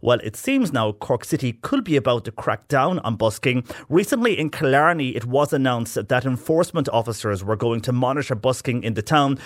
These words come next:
Well, we're gonna speak this morning to the mayor in Killarney, that is Councillor Niall Kelleher, on what is proposed there and what is going to come into effect this summer in Killarney.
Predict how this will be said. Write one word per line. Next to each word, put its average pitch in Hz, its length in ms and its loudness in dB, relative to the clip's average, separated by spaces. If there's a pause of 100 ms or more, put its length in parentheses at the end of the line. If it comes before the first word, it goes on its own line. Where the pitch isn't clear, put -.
(180)
Well, 120 100 4
we're 131 140 4
gonna 110 200 -2
speak - 480 -4
this - 180 -6
morning 123 340 2
to - 100 -8
the 135 100 0
mayor 143 420 4 (280)
in 185 160 0
Killarney, 107 460 0
that 110 180 0
is 117 120 -2
Councillor 127 380 -2
Niall 131 200 2
Kelleher, 143 540 0
on 123 160 -4
what 135 180 2
is 123 100 -4
proposed 123 580 -4
there 143 260 2
and 123 120 -2
what 123 160 0
is 120 100 -2
going 151 220 0
to 120 220 -4
come 123 160 -4
into 120 220 -2
effect 110 440 -4 (160)
this 127 160 0
summer 127 380 0
in 113 220 -4
Killarney. 123 560 2